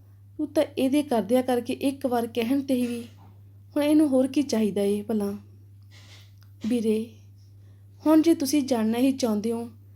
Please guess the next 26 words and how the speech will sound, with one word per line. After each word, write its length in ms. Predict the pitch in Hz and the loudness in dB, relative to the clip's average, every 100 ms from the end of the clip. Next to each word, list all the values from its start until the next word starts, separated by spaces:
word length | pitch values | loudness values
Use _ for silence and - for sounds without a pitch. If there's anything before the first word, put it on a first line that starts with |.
| - - - - | -20 -20 -8 2
ਤਾਂ 100 | 311 | 4
ਮੈਨੂੰ 300 | 285 285 269 | 6 6 4
ਲੱਗਦਾ 320 | 208 185 233 | 2 0 2
ਏ 140 | 240 | 2
ਮੈਨੂੰ 260 | 240 247 254 | 4 2 2
ਹੁਣ 260 | 220 254 | 0 -2
ਬਿਨਾਂ 340 | 247 233 233 262 | 0 -2 -2 -2
ਕਿਸੇ 260 | 262 247 | -2 -2
ਸੰਗ 300 | 240 247 254 | -2 -2 -2
ਸ਼ਰਮ 280 | 254 240 208 | -2 -2 -4
ਤੋਂ 260 | 202 208 208 - - - - - - - - - - | -4 -8 -8 -12 -20 -20 -20 -20 -20 -20 -20 -20 -2
ਤੁਹਾਨੂੰ 320 | 320 285 269 | 0 4 2
ਸਾਰਾ 280 | 277 262 269 | 2 2 0
ਕੁਝ 200 | 269 269 | 0 -2
ਦੱਸ 200 | 240 254 | 0 0
ਦੇਣਾ 260 | 254 208 196 | 0 0 -2
ਚਾਹੀਦਾ 380 | 196 190 190 | -2 -4 -4
ਏ। 180 | 185 185 202 - - - - - - - - - - - | -6 -8 -12 -20 -20 -20 -20 -20 -20 -20 -20 -20 -12 -2
ਨਾਲੇ 260 | 294 311 320 | 2 4 2
ਹੁਣ 220 | 277 269 | 2 0
ਤਾਂ 200 | 269 277 | 2 2
ਮੇਰਾ 220 | 254 240 | 4 2
ਵਿਆਹ 280 | 226 220 208 | 2 2 0
ਵੀ 120 | 240 | 0
ਹੋ 140 | 240 | 0
ਗਿਆ, 260 | 214 220 214 | 0 -2 -4